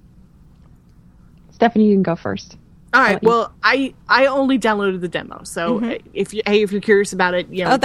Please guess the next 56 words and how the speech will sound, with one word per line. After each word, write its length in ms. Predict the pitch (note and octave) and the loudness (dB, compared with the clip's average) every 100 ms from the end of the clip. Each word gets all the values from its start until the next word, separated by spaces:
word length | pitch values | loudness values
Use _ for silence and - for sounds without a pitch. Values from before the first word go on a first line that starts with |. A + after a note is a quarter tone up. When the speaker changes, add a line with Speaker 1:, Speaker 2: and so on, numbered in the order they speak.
| B3 | 2
Speaker 2:
there 80 | F3+ | 2
is 80 | |
a 20 | A#3+ | 2
Speaker 3:
that 140 | A#3 | 2
is 120 | A3+ | 2
a 40 | G#3+ | 2
Speaker 2:
demo 80 | F#3+ | 0
to 40 | |
Speaker 3:
nice 80 | F#3 | -2
Speaker 2:
try. 100 | E3+ | -4
Speaker 3:
thing. 240 | D3 G#3 - - - | -8 -12 -18 -20 -18
Yeah. 120 | - - - | -16 -16 -4
Speaker 2:
Yeah. 200 | G3+ - - | -2 -2 -8
So, 360 | - G#3+ G3 F#3+ | -4 0 2 2
uh, 380 | F#3 F#3+ F#3 - | 0 2 0 0
I 100 | A#3 | -2
thought 240 | D4 C#4+ A3+ | 2 0 0
it 60 | |
was, 240 | A3 F3+ F#3+ | -6 -6 -8
it 140 | - G3+ | -4 -2
was 220 | G3 E3+ - | -2 -6 -12
really, 600 | F#3 F3+ A3+ B3 A#3+ G3 | -10 -4 0 2 4 4
really, 440 | F3+ F#3+ F3+ C#3 - | 2 0 0 -4 -6
the 120 | F#3 | -6
colors 380 | - A3 F#3+ E3 | 0 2 2 -2
were 120 | E3+ | -4
very 260 | E3+ E3+ E3 | -2 -2 -2
fun, 400 | E3 D#3+ C3+ - F#3 - - - | -2 -2 -2 -8 -16 -20 -20 -4
and 240 | F3 E3+ | -2 0
the 120 | E3 E3+ | 0 0
animation 480 | F3 F3 E3+ E3 | 0 -2 -2 -4
was 140 | D#3+ C#3+ | -6 -6
a 20 | |
lot 200 | D3+ C#3+ | -4 -4
of 100 | - | -4
fun. 280 | - A2+ F3+ - - - - | -8 -10 -12 -16 -20 -18 -4
And 380 | E3+ E3+ E3+ - | 0 2 0 -4
it 280 | - - G3+ | -10 -4 2
is 220 | B3 C#4 | 4 2
basically 480 | - B3+ A#3+ G3+ G3 | 2 2 2 2 2
a 40 | |
hack 220 | F3+ A3 A3+ | 4 0 0
and 100 | G3 | -4
slash, 460 | D#3 D3 D#3 - - - - - | -4 -6 -8 -14 -16 -20 -20 -12
but 340 | F#3 F#3 F#3+ F#3 - | -2 0 0 -2 -6
it 280 | - A3 | -4 -6
keeps 340 | - C#4+ C#4+ - | -2 -2 -2 -6
you 100 | G#3+ | -2
interested 520 | A#3+ B3+ G#3 - F3 | 0 0 -2 -2 -2
by 300 | E3+ E3 D3+ - | -2 -4 -4 -8
changing 360 | - F#3 F3+ D#3+ | -6 -4 -4 -6
it 100 | D3+ | -4
up, 200 | C#3 - | -4 -4
by 120 | C#3+ | -8
changing 400 | D3 E3+ D#3+ D#3+ | -6 -6 -6 -6
up, 120 | D#3 | -8